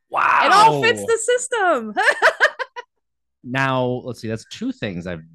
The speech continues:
Speaker 1: very much learned today, uh,
Speaker 2: <laughs>
Speaker 1: that I did not know before. I, there's a lot I learned, but, like, that, that, that's a long, uh,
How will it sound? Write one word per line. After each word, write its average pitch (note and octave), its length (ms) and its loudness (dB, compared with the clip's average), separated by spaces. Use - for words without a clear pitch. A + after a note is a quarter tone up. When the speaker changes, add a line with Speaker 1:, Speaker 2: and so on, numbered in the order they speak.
Speaker 1:
very A2 240 0
much F2+ 260 -6
learned D#2+ 240 -6
today, D#2 380 -14
uh, E2+ 380 -4
Speaker 2:
<laughs> E2 80 -14
Speaker 1:
that G2 80 -8
I F#2+ 60 -6
did A2 200 -2
not G#2 200 -2
know F2 160 -8
before. E2 240 -10
I, A2 80 -2
there's G2 220 -6
a D#2+ 40 -12
lot D2+ 200 -12
I - 160 -18
learned, - 160 -16
but, F2 180 -12
like, F2+ 140 -10
that, B2 240 -4
that, B2 240 0
that's B2+ 340 -2
a F#2+ 340 -6
long, F#2+ 680 -10
uh, F2 420 -14